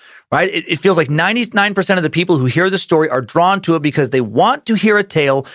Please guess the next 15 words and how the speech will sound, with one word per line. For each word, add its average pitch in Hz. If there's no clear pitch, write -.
about 131
a 147
little 233
guy, 123
an 170
underdog, 185
somebody 208
put -
upon, 180
getting 117
fucked 214
over 226
by 214
the 214
man, 160